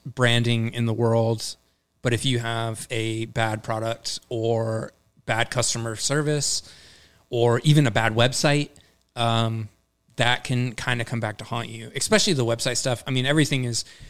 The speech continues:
way more digital now than it used to be. Uh, if I'm looking into something, um, say I wanna go to,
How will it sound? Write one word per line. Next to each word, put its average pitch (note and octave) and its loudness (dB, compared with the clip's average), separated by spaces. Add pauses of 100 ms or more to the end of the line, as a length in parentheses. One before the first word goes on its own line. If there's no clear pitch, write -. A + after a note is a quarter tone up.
(220)
way C#3+ 6
more C#3 8
digital B2+ 4
now B2 2
than A#2+ 0
it A#2 -2
used A#2+ -2
to C#3 2
be. C3 0 (380)
Uh, A#2+ 0
if B2+ 0
I'm C3+ 0 (500)
looking C3 2
into C3 -2
something, D3 -2 (440)
um, A#2+ -10 (640)
say - 0
I C3 4
wanna C3 2
go A#2+ 2
to, A2+ 0